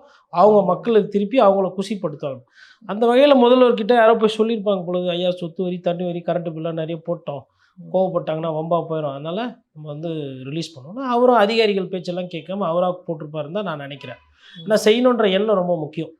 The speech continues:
Speaker 1: நீங்க அதிகாரிகளை கேட்டிங்கன்னா கெடுத்து விட்டுருவாங்க.
Speaker 2: ம்.
Speaker 1: அப்போ அந்த மாதிரி வந்திருக்கு. கண்டிப்பா இது வந்து உள்ளபடியே ஒரு வரவேற்பு தான், அதுல எல்லாம் மாற்று கருத்து கிடையாது.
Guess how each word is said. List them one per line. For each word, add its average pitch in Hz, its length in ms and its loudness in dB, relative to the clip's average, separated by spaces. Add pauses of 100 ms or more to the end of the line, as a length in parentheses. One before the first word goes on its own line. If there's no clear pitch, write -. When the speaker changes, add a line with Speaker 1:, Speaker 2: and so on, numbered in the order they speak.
(280)
Speaker 1:
நீங்க 151 180 -6
அதிகாரிகளை 196 480 4
கேட்டிங்கன்னா 160 640 -4
கெடுத்து 151 280 -8
விட்டுருவாங்க. 123 360 -14
Speaker 2:
ம். 156 220 -18 (180)
Speaker 1:
அப்போ 175 180 -8
அந்த 180 120 -2
மாதிரி 185 220 0
வந்திருக்கு. 180 640 -4 (260)
கண்டிப்பா 220 360 2
இது 196 120 4
வந்து 196 240 2
உள்ளபடியே 190 360 0
ஒரு 180 180 2
வரவேற்பு 165 440 2
தான், 170 220 -2
அதுல 156 160 -2
எல்லாம் 160 180 -2
மாற்று 160 260 -4
கருத்து 147 240 -8
கிடையாது. 143 600 -4